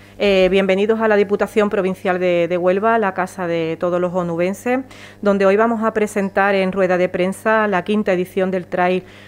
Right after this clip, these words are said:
Villa de Zalamea, que se celebrará el próximo doce de febrero a partir de las doce de la mañana. Antes de continuar, agradecer a los medios de comunicación presentes la cobertura de este evento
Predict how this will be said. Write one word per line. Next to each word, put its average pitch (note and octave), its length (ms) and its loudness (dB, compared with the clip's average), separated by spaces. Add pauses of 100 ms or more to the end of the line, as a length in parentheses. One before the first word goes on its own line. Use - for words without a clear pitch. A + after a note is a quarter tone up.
(120)
Villa F#3 260 2
de E3 340 2
Zalamea, F#3 560 0
que A3+ 100 -4
se G3 120 -10
celebrará F3+ 540 0
el G3+ 100 0
próximo G3 560 -2
doce F#3 320 -2
de F#3+ 100 -2
febrero F#3 600 0 (440)
a G#3 120 0
partir F#3 400 -2
de F#3+ 140 2
las F3 160 0
doce F#3 260 -2
de F#3 100 2
la E3+ 100 0
mañana. D#3 460 -4 (380)
Antes G#3 280 0
de A3 100 4
continuar, G#3 640 0
agradecer G#3 540 0
a G#3 40 2
los F#3+ 120 2
medios F#3+ 240 -2
de F3+ 80 -4
comunicación F3+ 600 -4
presentes A3 480 -2
la F3+ 120 -2
cobertura F3+ 600 0
de E3+ 120 -2
este F#3+ 220 -6
evento F3+ 580 -2